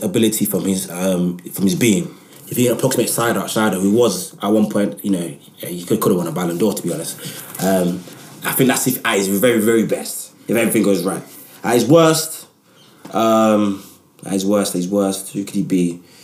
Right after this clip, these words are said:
Could be, who could he be? Attacking midfielder, attacking midfielder, attacking midfielder.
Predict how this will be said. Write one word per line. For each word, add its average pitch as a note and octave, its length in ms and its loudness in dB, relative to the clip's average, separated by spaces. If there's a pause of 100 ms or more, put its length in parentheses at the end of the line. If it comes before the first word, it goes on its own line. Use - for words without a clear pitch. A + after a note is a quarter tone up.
(420)
Could F2 200 -4
be, G2+ 1160 4
who - 920 -8
could - 120 -10
he G#2+ 80 -2
be? F#2+ 140 -4
Attacking F#2+ 320 -6
midfielder, F2 360 -6
attacking - 320 -10
midfielder, F#2+ 240 -8
attacking - 240 -8
midfielder. F#2 400 -10